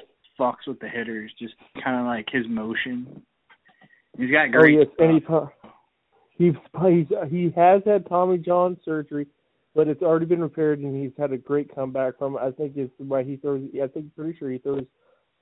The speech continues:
Speaker 2: just as hard, if not a little bit harder now, and he's got a little bit more movement on his fastball.
Speaker 1: Yeah, that's good to see from him. And, you know, he, he showed out, I wanna say, in twenty nineteen, the last full season, but I did think,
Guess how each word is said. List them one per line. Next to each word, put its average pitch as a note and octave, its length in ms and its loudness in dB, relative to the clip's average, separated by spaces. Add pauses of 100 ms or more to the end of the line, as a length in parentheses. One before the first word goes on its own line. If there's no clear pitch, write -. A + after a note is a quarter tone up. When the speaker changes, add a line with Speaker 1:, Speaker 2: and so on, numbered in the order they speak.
(140)
Speaker 2:
just F3 200 -4
as D#3+ 80 -12
hard, E3 240 2
if D3 120 -6
not D3+ 140 0
a C#3+ 80 -2
little C#3+ 220 -2
bit C3+ 140 -6
harder B2+ 400 -2
now, B2+ 180 -4
and C3+ 100 -6
he's C3 100 -10
got C#3+ 120 -2
a C3+ 40 -4
little C#3+ 260 -4
bit D3 180 -4
more C#3+ 200 -6
movement C#3 420 -6
on B2+ 160 -4
his B2+ 80 -10 (100)
fastball. B2 640 -10 (1040)
Speaker 1:
Yeah, D3 420 -2
that's C#3 240 4
good D#3 160 4
to C3+ 60 -10 (140)
see C3 220 0
from A#2+ 140 -8
him. B2 320 0
And, B2+ 120 -2 (380)
you D#3+ 100 2
know, D#3 180 4
he, A3+ 320 0
he G3 460 -4 (380)
showed D#3+ 260 2
out, E3 400 -2
I C3+ 60 -10
wanna D3+ 240 -12 (100)
say, D#3 160 -10
in C3 120 -16 (100)
twenty D3+ 200 -12
nineteen, C3 580 -10
the B2 80 -12
last C3+ 260 -2 (140)
full C3+ 300 -10
season, B2 340 -8
but B2 80 -6
I B2 80 -2
did C3+ 320 -6
think, D3 200 -8